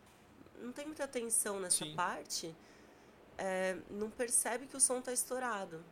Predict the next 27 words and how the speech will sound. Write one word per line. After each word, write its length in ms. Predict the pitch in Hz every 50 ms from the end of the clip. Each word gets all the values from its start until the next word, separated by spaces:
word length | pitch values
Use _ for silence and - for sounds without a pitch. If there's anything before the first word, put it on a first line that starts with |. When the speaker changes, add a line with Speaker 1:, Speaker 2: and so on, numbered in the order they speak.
| - -
Speaker 1:
mas 220 | - 180 165 170
a 40 | 185
pessoa 320 | - - 202 - - 196
não 80 | 208 214
consegue 440 | - 240 240 233 - 233 220 220 -
Speaker 2:
Tá 40 |
Speaker 1:
ficar 240 | - - - 254 247
mais 140 | 240 240 247
de 60 | -
Speaker 2:
desconfortável. 180 | 127 - - 240
Speaker 1:
duas 220 | 247 269 262 -
horas 360 | 247 220 208 214 220 233 226
no 80 | 226 226
Speaker 2:
Sim. 120 | 226 247
Speaker 1:
lugar. 260 | 262 240 220 208 202 202 - - - - - - - - - - - -
Começa 280 | - 180 185 180 - 185
a 40 | 180
querer 160 | 185 170 156
ir 40 | 165
embora, 720 | 190 214 247 233 220 214 208 208 196 196 190 185 185 180
Speaker 2:
Sim. 200 | 131 131 131 139 - - - - -
Speaker 1:
começa 320 | - 175 180 180 - -
a 20 | 202
reagir 600 | 190 202 233 262 277 254 208 185 180 196 233 277
ao 100 | 247 214
desconforto, 800 | - - - - 180 185 180 - - 170 165 156 151 151 - - 156
né? 220 | 156 151 151